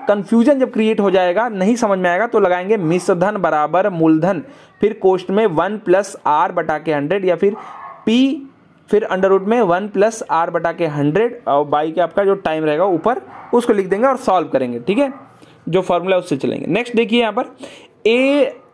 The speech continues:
बी और सी के बीच क्या है, यहाँ पर बताया जा रहा है के बीच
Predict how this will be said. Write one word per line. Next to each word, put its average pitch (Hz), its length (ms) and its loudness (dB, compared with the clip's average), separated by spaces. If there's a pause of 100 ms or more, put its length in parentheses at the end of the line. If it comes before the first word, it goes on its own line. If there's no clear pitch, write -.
(120)
बी 151 400 2 (120)
और 196 220 2
सी 240 280 2
के 190 240 2
बीच 208 360 -2 (180)
क्या 226 120 2
है, 226 140 0
यहाँ 214 160 0
पर 240 220 -2 (420)
बताया 190 320 0
जा 220 120 2
रहा 196 120 0
है 240 260 -8 (560)
के 220 120 2
बीच 247 300 0